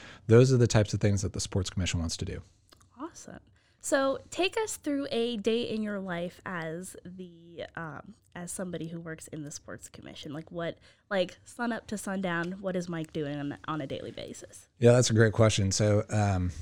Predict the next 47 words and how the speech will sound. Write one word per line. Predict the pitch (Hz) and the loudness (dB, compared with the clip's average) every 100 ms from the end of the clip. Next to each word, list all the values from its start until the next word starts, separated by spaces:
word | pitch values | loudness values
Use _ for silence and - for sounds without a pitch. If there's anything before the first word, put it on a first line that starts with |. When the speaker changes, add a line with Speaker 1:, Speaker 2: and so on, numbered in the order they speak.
| - _ _ | -14 _ _
Speaker 1:
as | 110 110 - | 2 4 4
cliche | - 101 113 | 2 4 6
as | 117 104 | 6 6
it | 98 | 6
is, | 98 90 - | 6 4 0
every | 101 104 | 2 4
day | 104 101 | 6 4
is | 95 95 | 2 -2
very | 87 87 98 101 107 | -2 0 4 6 6
different. | 101 139 175 - _ | 8 6 6 2 _
Um, | 110 107 98 95 90 90 - - | 0 4 4 4 2 0 -4 -6
I'm, | 98 104 101 - _ _ - | 0 2 2 -2 _ _ -2
I'm | 113 110 | 4 8
really | 123 113 | 10 10
blessed | 98 104 110 - | 8 6 6 4
that | 107 104 | 4 4
I | 107 | 6
get | 107 | 4
to | 107 | 4
meet | 95 90 95 95 - | 2 2 2 0 -4
a | 95 | -2
lot | 90 90 87 82 | 0 0 0 -2
of | |
people. | - 87 95 - - | -4 -6 -6 -12 -12
There's | 98 95 92 | -2 0 2
a | |
lot | 98 101 | 4 4
of | |
people | 110 107 | 4 4
that | 98 | 2
are | 87 | 2
passionate | 92 98 - 98 | 4 4 4 2
about | 87 85 | 0 -2
sports | - 107 135 - | -2 2 2 2
and | 101 | 2
a | |
lot | 92 95 | 4 2
of | 92 | 2
people | 101 95 | 0 0
that | |
are | 87 | 0
passionate | - 90 - 92 | 2 0 0 0
about | 87 90 85 | 0 0 0
this | 85 - | -2 -2
area. | - 95 123 147 - - - - | 2 4 4 2 -2 -18 -20 -10
And | 104 | -6
so | 98 101 95 | 4 6 8